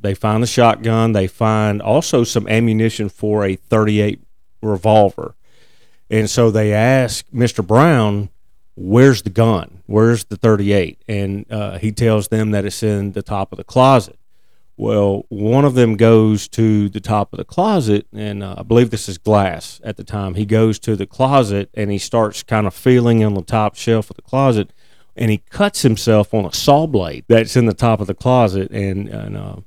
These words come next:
bleeds. But he does find the gun. And so he loads the gun. And so they're still kind of searching around for things. And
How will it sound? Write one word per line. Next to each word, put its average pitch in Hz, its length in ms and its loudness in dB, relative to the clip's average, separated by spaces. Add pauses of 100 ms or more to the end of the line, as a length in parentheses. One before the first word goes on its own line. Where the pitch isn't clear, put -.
(120)
bleeds. 98 560 -2 (220)
But 117 120 2
he 117 80 2
does 127 280 6
find 113 280 0
the 98 60 -6
gun. 90 180 -10 (460)
And 110 260 -4
so 104 220 -4
he 104 80 -2
loads 113 320 4
the 107 60 -8
gun. 92 400 -6 (400)
And 95 120 -8
so 104 200 -2
they're 101 120 0
still 180 280 2
kind 156 240 -2
of 131 40 -4
searching 143 400 -2
around 110 340 2
for 156 140 -4
things. 175 460 0 (640)
And 104 520 0